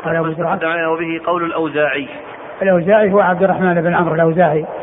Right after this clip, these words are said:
Speaker 1: فقيه الشام ومحدثها، أخرج حديثه أصحاب الكتب الستة.
Speaker 2: والشافعي وأحمد وإسحاق.
Speaker 1: والشافعي هو محمد بن إدريس الإمام الفقيه المحدث أحد أصحاب المذاهب الأربعة، وحديثه أخرجه البخاري تعليقا وأصحاب السنن،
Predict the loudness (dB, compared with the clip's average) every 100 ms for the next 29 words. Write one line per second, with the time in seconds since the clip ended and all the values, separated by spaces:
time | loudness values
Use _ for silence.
0 | -10 -8 -4 -4 -4 -2 0 0 -2 -4
1 | -2 0 2 0 0 -6 -12 -12 -14 -14
2 | -10 -4 -2 0 -2 -2 -2 -2 -4 -4
3 | -6 -8 -6 -8 -10 -12 -16 -14 -14 -14
4 | -10 -8 -6 0 0 0 -2 -4 -6 -6
5 | -6 -8 -4 -2 -2 -2 -6 -2 -2 2
6 | 2 2 0 -2 -2 -2 -2 -2 -2 -4
7 | -6 -14 -18 -18 -16 -12 -6 -4 -2 -2
8 | -2 -4 -4 -2 -2 -4 -6 -6 -6 -6
9 | -6 -8 -6 -4 -4 -2 -4 -2 -2 0
10 | 0 0 0 -2 -4 -12 -12 -14 -14 -12
11 | -2 0 0 -2 -4 -4 -2 0 0 -2
12 | 0 0 0 -2 -2 -2 -2 -2 0 -2
13 | -2 -4 -6 -6 -6